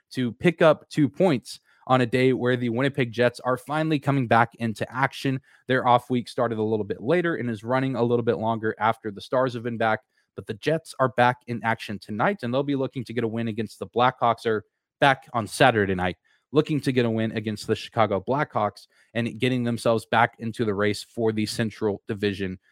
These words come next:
crown, where the Stars have done a pretty good job coming back from the All-Star pause, picked up four points so far,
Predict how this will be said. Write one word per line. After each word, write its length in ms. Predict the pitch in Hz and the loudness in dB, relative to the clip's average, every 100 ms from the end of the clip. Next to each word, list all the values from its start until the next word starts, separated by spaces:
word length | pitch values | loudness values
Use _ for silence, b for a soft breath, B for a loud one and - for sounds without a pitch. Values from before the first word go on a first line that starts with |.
| _ | _
crown, 460 | _ 185 190 101 98 _ _ | _ 4 6 4 -2 _ _
where 260 | 123 113 104 | 4 6 6
the 80 | - | 0
Stars 280 | - 120 117 | 2 2 2
have 100 | 110 | 0
done 140 | 117 | 0
a 20 | |
pretty 220 | 113 139 123 | 0 0 2
good 160 | 127 | 0
job 280 | 113 110 113 | 4 4 2
coming 240 | - 120 | -4 -6
back 280 | 101 113 113 | -2 -2 -2
from 200 | - 120 | -4 -4
the 120 | 117 | -2
All-Star 460 | - 113 - 120 107 | 0 -2 0 -2 -2
pause, 480 | - 147 156 156 - _ _ _ | 0 2 2 0 -4 _ _ _
picked 220 | - 160 165 | -6 -2 2
up 200 | 151 - | 2 4
four 160 | 147 | 0
points 320 | 135 131 123 | 2 0 0
so 160 | - 127 | 2 2
far, 400 | 113 113 110 107 | 4 2 2 0